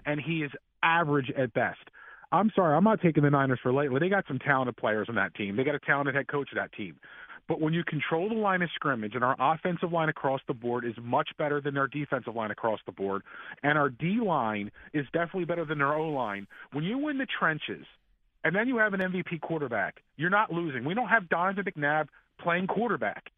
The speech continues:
You have Jalen Hurts, who is very smart, will not turn the ball over, will do anything to get a first down,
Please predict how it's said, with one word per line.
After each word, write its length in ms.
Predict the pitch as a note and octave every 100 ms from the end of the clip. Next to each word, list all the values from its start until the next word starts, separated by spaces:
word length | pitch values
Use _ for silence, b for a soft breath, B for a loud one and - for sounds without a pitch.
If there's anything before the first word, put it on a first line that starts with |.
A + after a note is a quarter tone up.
| b -
You 120 | E3+
have 120 | F3
Jalen 420 | D3+ E3 F#3+ G#3
Hurts, 260 | D#3 B2 - - B B
who 140 | E3
is 80 | D3+
very 260 | B2+ C3+ A#2+ -
smart, 400 | C3+ E3 B3+ -
will 100 | C3+
not 200 | C#3 C#3 -
turn 140 | C#3+
the 60 | A#2
ball 340 | D#3+ G3 G#3
over, 200 | G3 G3
will 160 | E3 C#3
do 120 | C#3+ -
anything 380 | F#3 A3 B3 A3+
to 80 |
get 120 | G#3 A3
a 60 | -
first 260 | G3+ F#3+ -
down, 220 | D#3